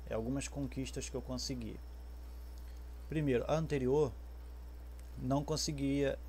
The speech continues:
você usar outro N P C pra também trabalhar na craftagem de itens, no crafter de itens. Então, por exemplo, se eu mandasse esse ferreiro fazer um escudo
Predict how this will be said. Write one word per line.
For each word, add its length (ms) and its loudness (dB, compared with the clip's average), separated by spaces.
você 460 2
usar 380 4
outro 340 4
N 160 0
P 180 0
C 260 0
pra 240 -2
também 460 2
trabalhar 560 2
na 160 0
craftagem 720 2
de 120 0
itens, 520 -4
no 140 -4
crafter 500 0
de 120 -2
itens. 440 -4
Então, 140 -2
por 100 0
exemplo, 400 0
se 160 -2
eu 80 6
mandasse 560 4
esse 240 -2
ferreiro 380 0
fazer 300 0
um 60 0
escudo 460 0